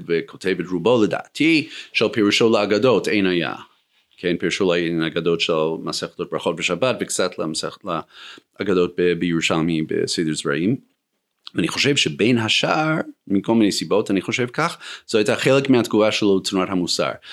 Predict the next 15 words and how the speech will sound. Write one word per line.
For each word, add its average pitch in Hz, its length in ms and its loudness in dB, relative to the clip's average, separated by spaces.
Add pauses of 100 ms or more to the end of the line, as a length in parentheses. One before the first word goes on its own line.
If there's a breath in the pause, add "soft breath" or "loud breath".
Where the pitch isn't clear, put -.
(100)
שמצד 113 400 2
אחד 156 320 2
הוא 117 140 6
הבין 135 580 4
את 110 100 2
הצורך 147 640 2
במשהו 120 360 2
כמו 110 220 0
תנועת 107 380 0
המוסר 98 380 0
להביא, 107 560 0
להזריק 95 520 0
חיים 117 420 2
רוחניים, 107 580 0
תוססים, 120 640 -2